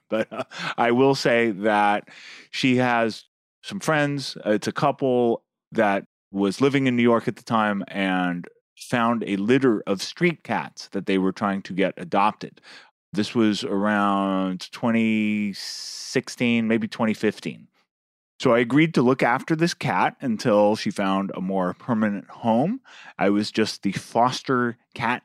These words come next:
daddy. And I know I'm not the only one with this story, but while looking after this cat, we completely bonded. She played my guitars, she played my piano.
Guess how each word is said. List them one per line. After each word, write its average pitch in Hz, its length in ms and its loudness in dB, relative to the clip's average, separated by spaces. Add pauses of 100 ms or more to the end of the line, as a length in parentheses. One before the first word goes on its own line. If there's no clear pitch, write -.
daddy. 131 440 0 (400)
And 104 120 0
I 107 60 2
know 120 140 2
I'm 120 80 0
not 117 160 2
the 117 100 2
only 113 220 2
one 107 220 2
with 95 200 -2
this 85 160 -4
story, 82 560 0 (120)
but 85 220 -2
while 101 320 2
looking 131 320 0
after 117 320 -2
this 139 140 -2
cat, 107 320 -2
we 95 120 -6
completely 151 500 -2
bonded. 123 560 2 (400)
She - 160 -6
played 92 260 0
my 78 220 -2
guitars, 143 1000 0
she - 220 -10
played 90 360 -2
my 73 180 -8
piano. 131 840 2